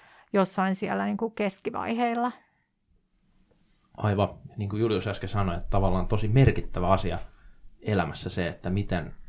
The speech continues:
Speaker 2: itsensä altistaa, ja ehkä vielä se, että, että jos sille ahdistuksen tunteelle antaa niissä elämän eri tilanteissa myöten ja tavallaan opettaa itselle sitä, että siihen,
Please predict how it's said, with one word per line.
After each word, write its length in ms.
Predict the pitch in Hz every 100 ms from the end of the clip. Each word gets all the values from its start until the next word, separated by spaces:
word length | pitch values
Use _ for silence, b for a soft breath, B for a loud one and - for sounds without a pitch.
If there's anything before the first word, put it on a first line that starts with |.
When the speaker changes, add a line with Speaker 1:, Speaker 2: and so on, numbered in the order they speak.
| -
Speaker 2:
itsensä 400 | 110 - 92 - -
altistaa, 800 | 107 98 98 95 - 80 - - _ _ _
ja 60 | 101
ehkä 200 | 98 107
vielä 200 | 110 104
se, 140 | 113
että, 420 | 101 - 101 87 - _ _ _ _ _ -
että 160 | 101 -
jos 420 | 120 123 - - - - - - _
sille 300 | - 104 95 -
ahdistuksen 680 | 107 104 - - - 90 92
tunteelle 480 | 104 92 87 82 92
antaa 360 | 98 92 85
niissä 280 | 85 87 -
elämän 260 | 92 87 90
eri 120 | 90
tilanteissa 500 | 107 92 87 - -
myöten 460 | 113 107 90 - -
ja 80 | 104
tavallaan 440 | - 104 101 98 98
opettaa 460 | 110 82 - -
itselle 300 | - - -
sitä, 380 | - - - -
että 260 | 92 - -
siihen, 320 | 87 87